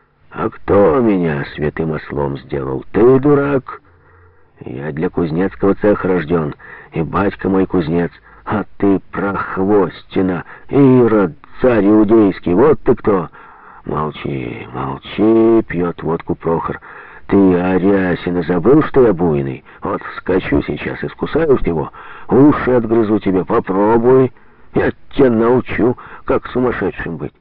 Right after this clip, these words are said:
Я не рецептов твой, я сразу вылечу,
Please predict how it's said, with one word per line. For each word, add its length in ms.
Я 400
не 380
рецептов 1160
твой, 580
я 200
сразу 400
вылечу, 600